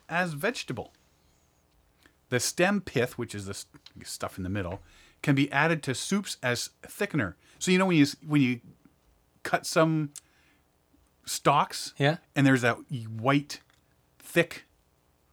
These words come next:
Speaker 1: liquid?
Speaker 2: Yes.
Speaker 1: Thickener for your
Speaker 2: Hmm.
Speaker 1: soup.
Speaker 2: Wow.
Speaker 1: Right? Uh, however, may act as a laxative if eaten
Speaker 2: <laughs>
Speaker 1: in quantity. Those five bowls of soup were great.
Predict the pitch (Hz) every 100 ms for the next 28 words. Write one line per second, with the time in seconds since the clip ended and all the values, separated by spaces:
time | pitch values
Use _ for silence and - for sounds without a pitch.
0 | _ _ _ _ _ _ _ - 143 151
1 | - _ - 160 - - - _ _ _
2 | _ _ _ - 233 123 - _ _ _
3 | _ _ 196 151 202 165 - _ _ _
4 | _ _ - 123 147 _ _ - 131 208
5 | _ - - - _ _ - 113 123 -
6 | - 220 277 240 180 - _ _ _ _
7 | _ _ _ _ _ _ _ _ - 117
8 | 196 285 - 208 254 277 - 196 196 160
9 | 170 294 349 214 185 123 127 196 - _
10 | - 180 165 220 262 277 269 240 247 247
11 | 214 233 254 226 202 101 - - _ -
12 | - 226 - _ _ - _ _ - -
13 | _ _ _ - 302 294 - - 277 220
14 | 151 160 262 262 185 143 - 262 - 190
15 | 151 123 156 254 247